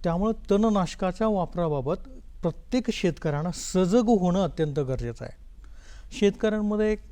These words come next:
"तण खाई धन" ही एक म्हण प्रसिद्ध आहे आणि "ज्याच्या घरी हरळी कुंदा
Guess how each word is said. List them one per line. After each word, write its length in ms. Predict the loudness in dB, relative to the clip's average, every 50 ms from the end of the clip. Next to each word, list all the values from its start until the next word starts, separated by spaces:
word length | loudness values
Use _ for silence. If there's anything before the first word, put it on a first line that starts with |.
| -18 -18 -18 -18 -4 2 2
"तण 200 | 4 4 4 2 2
खाई 280 | 0 0 0 2 2 2
धन" 200 | 0 0 -2 -2 -6 -8 -14 -16 -18 -16 -16 -16 -16 -18 -18 -18 -18 -18 -14 -6 -2
ही 60 | -2
एक 100 | -2 -2 -2 -4 -2
म्हण 180 | -2 0 0
प्रसिद्ध 460 | 0 0 0 -2 0 -2 -4 -4 -4 -6
आहे 200 | -8 -8 -10 -10 -10 -12 -16 -16 -16 -16 -16 -18 -18 -18 -16 -16 -10 -2
आणि 360 | 2 4 6 6 6 4 2 -2 -6 -10 -14 -14 -14 -14 -14 -14 -14 -14 -14 -12 -8 -6 -6 0
"ज्याच्या 480 | 4 4 4 4 4 2 4 4 6 6
घरी 260 | 6 6 6 6 4 2
हरळी 460 | 2 0 2 4 6 6 8 6 6
कुंदा 360 | 4 2 0 0 0 -2 -2